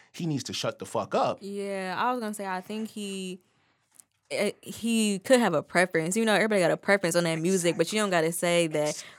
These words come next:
Speaker 2: rap isn't real music. Like, that just don't make sense. And then I just feel like the way you talking about him and talking about the type of person he is, I feel like he taking out, uh,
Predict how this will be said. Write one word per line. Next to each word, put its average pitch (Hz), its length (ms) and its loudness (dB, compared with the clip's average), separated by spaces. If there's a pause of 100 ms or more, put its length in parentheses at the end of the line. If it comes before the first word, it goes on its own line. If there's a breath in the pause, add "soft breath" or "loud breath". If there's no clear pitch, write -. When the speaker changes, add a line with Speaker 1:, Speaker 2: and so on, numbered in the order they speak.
Speaker 2:
rap 165 540 0 (120)
isn't 160 640 -2 (720)
real 180 480 4
music. 196 340 2
Like, 160 140 0
that 165 140 2
just 170 200 -2
don't 156 220 0
make 160 220 -2
sense. 160 400 -2
And 160 200 -4
then 175 200 2
I 165 100 2
just 165 180 -2
feel 160 200 2
like 156 260 2 (480 loud breath)
the 139 80 -2
way 180 160 6
you 185 100 0
talking 180 320 -2
about 175 120 0
him 180 160 -2
and 156 60 -6
talking 175 220 0
about 151 320 0 (200)
the - 120 -8
type 175 200 -2
of 165 40 -6
person 175 300 0
he 156 220 -2
is, 160 420 2
I 165 120 -2
feel 160 140 -2
like 156 160 -2
he 156 400 -6 (440)
taking 165 320 0
out, 151 260 2
uh, 110 520 -2